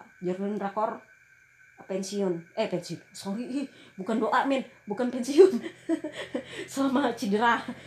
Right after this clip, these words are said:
Sorry, ih, keceplosan. <laughs> Enggak, Ding, enggak. <laughs> Amit-amit, enggak lah. Enggak lah ya. Mudah-mudahan enggak. Mudah-mudahan sembuh tuh. Jadi,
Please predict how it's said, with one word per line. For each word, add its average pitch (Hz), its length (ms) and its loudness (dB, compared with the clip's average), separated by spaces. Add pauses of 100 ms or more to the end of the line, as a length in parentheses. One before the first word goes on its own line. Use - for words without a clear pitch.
(140)
Sorry, 311 500 2
ih, - 60 -10
keceplosan. 247 600 -4 (400)
<laughs> - 440 -6
Enggak, 208 240 0
Ding, 214 200 -4
enggak. 208 120 2 (180)
<laughs> - 140 2 (920)
Amit-amit, 202 480 -2
enggak 185 240 -2
lah. 175 160 -4 (320)
Enggak 175 240 -6
lah 160 160 -6
ya. 165 440 0
Mudah-mudahan 170 440 -6
enggak. 165 240 -8
Mudah-mudahan 202 400 -2
sembuh 208 320 -2
tuh. 208 180 -6 (1160)
Jadi, 208 240 -2